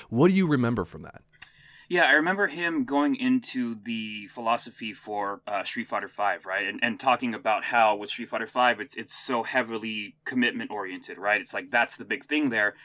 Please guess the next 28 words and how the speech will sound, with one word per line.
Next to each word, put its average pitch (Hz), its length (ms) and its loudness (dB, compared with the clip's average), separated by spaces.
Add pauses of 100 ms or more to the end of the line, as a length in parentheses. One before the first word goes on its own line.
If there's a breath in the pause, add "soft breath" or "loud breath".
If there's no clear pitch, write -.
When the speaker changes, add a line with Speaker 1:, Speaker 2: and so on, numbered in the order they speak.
(140 loud breath)
Speaker 2:
And 127 140 4
that's 131 200 2
why 131 140 4
I 123 60 4
think 120 180 -4
with 107 120 -8
Akuma, 120 520 0
like, 110 260 0
you, 117 420 -4 (420 soft breath)
you 135 100 0
have 156 240 2
a 143 60 2
character 139 420 0
who 117 160 -8
really 127 220 4
doesn't 123 300 -4
have - 320 -2
to - 80 -14 (100)
commit 104 640 -8
to, 98 240 -12 (960)
I 117 60 -6
don't 127 100 0
wanna 131 140 2
say 123 200 -6
commit 117 300 -4
to - 160 -10
anything, 135 440 0
but 113 160 -4